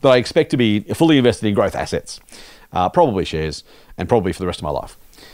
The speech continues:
Uh, but will I start to think about preferring dividends over capital growth? Yeah, probably.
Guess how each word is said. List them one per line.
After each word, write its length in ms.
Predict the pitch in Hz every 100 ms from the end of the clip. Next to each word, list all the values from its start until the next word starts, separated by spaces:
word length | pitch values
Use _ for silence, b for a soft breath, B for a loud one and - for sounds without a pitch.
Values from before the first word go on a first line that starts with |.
| B B B -
Uh, 760 | 92 87 80 80 - - - - - - 95 90 -
but 420 | 113 95 - - _ _ -
will 360 | 110 120 120
I 100 | 113
start 320 | 104 - 113 -
to 80 |
think 180 | 95 104
about 320 | 101 98 101 - - -
preferring 300 | - 95 101
dividends 460 | 80 92 135 160 160
over 240 | 110 98
capital 320 | 98 117 113 98
growth? 240 | 110 202
Yeah, 160 | 117 127
probably. 520 | - 135 - - 143